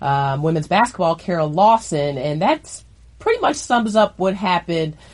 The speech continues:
um, on Big Monday this week. And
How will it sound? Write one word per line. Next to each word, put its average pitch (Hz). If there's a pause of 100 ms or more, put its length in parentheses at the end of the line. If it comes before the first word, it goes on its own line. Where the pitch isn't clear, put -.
(160)
um, 156
on 190
Big 269
Monday 202
this 151
week. 135 (380)
And 160